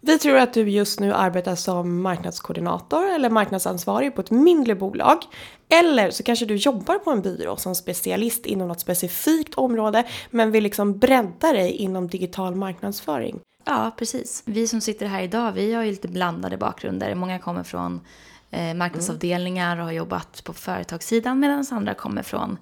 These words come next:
Speaker 2: konsultsidan sedan innan. Så
Speaker 1: Mm.
Speaker 2: det funkar vilket som.
Speaker 1: Vi behöver lista några perks så att de känner att en, de har en liten morot att höra av sig.
Speaker 2: Ja, vi är en platt organisation, vilket innebär att vi är självstyrande, vi har inga chefer.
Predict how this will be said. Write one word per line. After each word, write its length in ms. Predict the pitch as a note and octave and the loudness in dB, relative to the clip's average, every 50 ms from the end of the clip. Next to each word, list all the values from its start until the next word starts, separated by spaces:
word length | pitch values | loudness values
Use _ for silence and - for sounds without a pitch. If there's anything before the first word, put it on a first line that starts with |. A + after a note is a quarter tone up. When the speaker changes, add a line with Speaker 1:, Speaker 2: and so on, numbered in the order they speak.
| - - - | -14 -16 -8
Speaker 2:
konsultsidan 640 | - G#3+ G3+ - F#3 F3+ - - - F#3+ - G3 | -4 -4 -2 -2 -4 -6 -8 -8 -8 -8 -8 -8
sedan 160 | F#3 - G3 F3+ | -8 -8 -10 -8
innan. 280 | F3 F3+ G#3 G#3+ - - - _ _ _ _ - - _ _ _ - | -8 -8 -8 -8 -10 -12 -18 _ _ _ _ -20 -20 _ _ _ -4
Så 60 | G#3 | -2
Speaker 1:
Mm. 120 | F#3+ G3 | 0 0
Speaker 2:
det 100 | F#3+ G3 | 0 -2
funkar 400 | G3 - A3+ G#3 F#3 E3+ - - | -2 -2 -4 -4 -4 -4 -6 -6
vilket 440 | F3 F3+ - F3+ - _ - - - | -6 -6 -8 -10 -12 _ -14 -12 -8
som. 260 | - A3 - - - - - | -8 -8 -8 -8 -12 -16 -14
Speaker 1:
Vi 260 | A#3+ A#3+ B3+ D4 C#4+ | -8 -2 0 0 0
behöver 460 | A#3+ A#3+ C#4+ C#4 C#4 C4 B3 C4 B3+ | 2 2 4 4 4 4 4 4 2
lista 280 | B3+ B3 A#3 - - A3+ | 2 0 -2 0 0 2
några 240 | A#3 A#3+ A#3 G#3+ G3+ | 4 6 6 6 4
perks 540 | - - A#3 F#3+ - - - - - - - | 4 4 4 4 4 2 -2 -6 -6 -6 -4
så 100 | - A3 | -4 -2
att 40 | G#3 | 2
de 120 | - G3+ | 2 2
känner 320 | G3 - G#3 F#3+ F#3+ F#3+ F3+ | 4 4 2 2 2 2 2
att 340 | F3+ F3 - - - - - - | 0 -2 -4 -10 -20 -20 -12 -4
en, 340 | - - G3+ G3 F#3 G#3 - - - | 0 2 2 2 2 0 -4 -4 2
de 200 | G3+ G3+ G3 G3 | 4 6 6 8
har 120 | G3 F#3+ | 8 8
en 60 | F#3 | 8
liten 200 | F#3 F3+ F3+ F#3+ | 6 6 6 6
morot 400 | G3+ F#3+ F3+ F3 F3 - - - | 6 6 6 4 2 0 -2 -4
att 180 | - - - - | -6 -6 -6 -4
höra 200 | - - - - | -4 -2 0 0
av 40 | - | -2
sig. 160 | - - - - - _ _ _ | -2 -6 -10 -10 -14 _ _ _
Speaker 2:
Ja, 340 | - F#3 F3+ F#3 F#3 - F#3+ F#3+ | -4 0 2 2 2 2 2 2
vi 80 | A#3 C#4 | 4 4
är 160 | C4+ C4+ C#4+ | 4 4 2
en 100 | C#4 A#3+ | 2 2
platt 220 | A#3+ A#3+ A#3+ - | 0 -2 -2 0
organisation, 680 | A#3+ A3+ A3 G#3+ A3 G#3 - F3 D#3+ F#3 A#3+ C#4 C#4+ C4 - | 0 0 2 2 0 -2 -2 0 0 0 0 0 -2 -4 -6
vilket 300 | - G#3+ G3+ G#3 G3+ G#3 | -2 -2 0 0 0 0
innebär 400 | G3+ F#3+ F#3 F3+ F3 F3+ F3+ F3 | 0 0 0 0 0 0 0 0
att 140 | E3+ - - | -2 -4 -4
vi 80 | F3 | -4
är 180 | - - E3+ E3+ | -4 -2 -4 -4
självstyrande, 760 | E3 - A#3+ B3 A#3 A#3+ - B3 A#3+ A#3 A3+ A3 A3+ A#3+ C#4 - - | -4 -4 -4 -4 -4 -4 -2 0 0 2 2 2 0 -2 -4 -6 -8
vi 140 | G#3 G3 F#3+ | -6 -4 -2
har 120 | F3+ F3+ | -2 -2
inga 180 | F3 E3+ E3+ D#3+ | -2 -4 -6 -6
chefer. 500 | - F3+ F3+ F3 - - F#3+ A3+ C4+ | -2 -2 -2 -2 -2 0 0 0 0